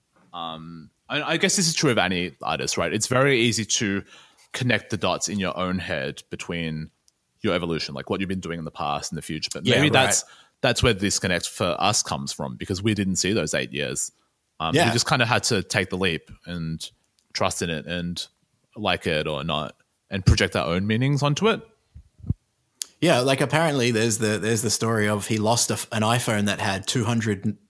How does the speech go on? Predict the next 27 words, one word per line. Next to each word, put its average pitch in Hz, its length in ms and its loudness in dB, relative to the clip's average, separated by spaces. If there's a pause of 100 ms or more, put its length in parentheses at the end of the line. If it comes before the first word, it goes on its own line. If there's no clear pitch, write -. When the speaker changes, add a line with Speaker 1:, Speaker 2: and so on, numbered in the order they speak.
(300)
Speaker 2:
you 107 120 -2
know, 101 80 -2
song 123 260 2
ideas 107 400 2
on 101 120 2
it, 104 200 -2 (180)
Speaker 1:
Oof. 143 260 -4
Speaker 2:
and, 101 400 -2
uh, 101 580 -2
and 117 180 0
that 117 120 0
was 104 480 0 (360)
either, 110 320 -2 (200)
I 123 60 -4
think 165 160 0
it 170 60 4
was 120 160 2
before 110 400 0
Talk. 101 420 -4 (160)
Now, 120 300 2
it 110 100 -6
might 127 240 2
have 107 120 0
been 104 420 -4 (200)
of 123 160 0
the 107 120 0
same 101 460 -2